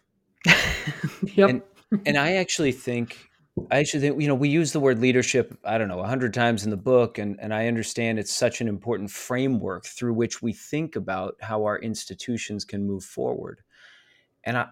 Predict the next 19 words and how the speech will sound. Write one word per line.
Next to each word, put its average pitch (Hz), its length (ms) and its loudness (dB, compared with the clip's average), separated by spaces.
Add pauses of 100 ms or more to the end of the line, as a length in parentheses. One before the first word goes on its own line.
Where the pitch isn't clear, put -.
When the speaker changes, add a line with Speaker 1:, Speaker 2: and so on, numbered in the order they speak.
Speaker 2:
I 139 100 -2
wanna 170 240 0
propose 143 580 -2
that 127 100 2
actually 123 360 2
maybe 127 220 0
we 123 140 0
think 123 240 -6
a 113 80 -2
touch - 420 -8
less 117 240 -4
about 113 220 0
leadership 120 480 0
and 104 80 -6
a 101 60 -6
touch - 320 -10
more 113 160 -2
about 104 180 -4
followership. - 880 -10